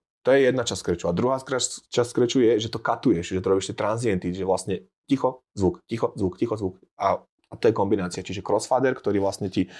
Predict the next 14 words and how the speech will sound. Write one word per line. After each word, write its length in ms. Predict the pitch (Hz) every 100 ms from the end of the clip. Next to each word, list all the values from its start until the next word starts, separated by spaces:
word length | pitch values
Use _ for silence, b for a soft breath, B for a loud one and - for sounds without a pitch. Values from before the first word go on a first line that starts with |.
| B B
prepína 400 | - 107 120 117
kanály, 400 | - 101 104 110
vypína, 320 | 104 110 113
zapína 320 | 98 90 107 104
kanál, 400 | 104 110 113 107
že 80 |
ide 160 | 98 104
von, 240 | 101 101
nejde 240 | 113 87 87
von, 160 | 87
nejde 220 | 98 98 107
von, 80 | 101
ide 160 | 90
von. 240 | 92 90